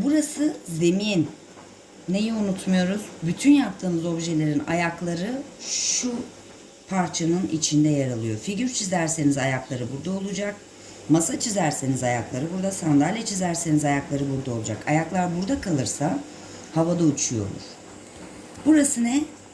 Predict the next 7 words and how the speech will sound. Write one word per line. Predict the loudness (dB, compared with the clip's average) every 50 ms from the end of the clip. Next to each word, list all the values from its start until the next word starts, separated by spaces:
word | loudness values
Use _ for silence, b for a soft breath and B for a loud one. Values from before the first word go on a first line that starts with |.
| -16 -8 -4
Tavan. | 0 0 2 2 2 4 2 2 0 -2 -12 -16 -18 -20 -20 -20 -20 -20 -20 -20 -20 -20 -18 -18 -18 -18 -18 -18 -18 -16 -10 -4
Burası | 0 0 0 0 2 4 4 4
ne? | 4 4 2 0 0 -2 -8 -14 -18 -20 -20 -20 -20 -18 -10 -6
Duvar. | -4 0 0 2 2 2 0 -2 -4 -10 -14 -16 -18 -20 -20 -20 -20 -16 -8
Burası | -4 -2 -2 -2 -2 -2 0 2 2
ne? | 2 2 0 -2 -4 -8 -12 -20 -20 -20 -20 -12 -8
Duvar. | -4 -2 -2 -2 -2 -4 -8